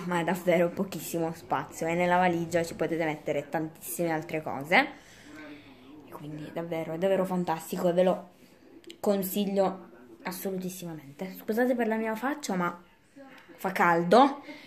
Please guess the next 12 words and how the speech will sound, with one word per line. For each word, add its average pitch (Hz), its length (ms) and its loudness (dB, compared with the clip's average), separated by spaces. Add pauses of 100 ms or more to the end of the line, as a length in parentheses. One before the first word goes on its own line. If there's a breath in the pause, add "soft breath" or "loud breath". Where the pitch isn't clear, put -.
(580 loud breath)
quindi 233 640 6
<laughs> - 20 -
veramente 233 800 6
fa 202 160 -4
caldo, 180 460 4
quindi 185 240 -4
scusate 175 320 -6
per 175 140 -4
la 165 80 -6
mia 170 160 -4
faccia, 151 420 -8
ma 123 100 -10